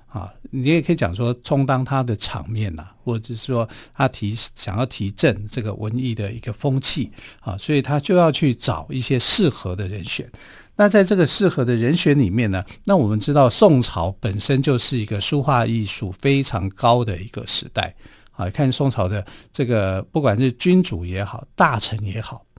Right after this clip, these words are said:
啊，其实他们在书法啊、绘画啊这方面的成就都是很高的，尤其像宋徽宗啊，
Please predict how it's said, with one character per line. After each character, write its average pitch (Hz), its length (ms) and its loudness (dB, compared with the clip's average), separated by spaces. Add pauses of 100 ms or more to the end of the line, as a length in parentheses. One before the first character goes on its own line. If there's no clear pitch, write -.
啊， 95 140 -6
其 139 180 -4
实 131 60 -2
他 127 160 2
们 123 80 2
在 117 180 0 (240)
书 135 260 0
法 98 200 -2
啊、 80 360 -6
绘 113 240 -2
画 104 220 0
啊 87 160 -2
这 110 140 -6
方 110 180 -2
面 110 160 0
的 101 140 -4
成 - 280 -6
就 113 240 0 (300)
都 131 180 2
是 127 220 0
很 92 240 -6
高 98 260 -2
的， - 160 -12 (180)
尤 113 100 -4
其 113 160 -6
像 107 260 -2
宋 113 240 -2
徽 113 220 -4
宗 113 260 0
啊， 117 220 -2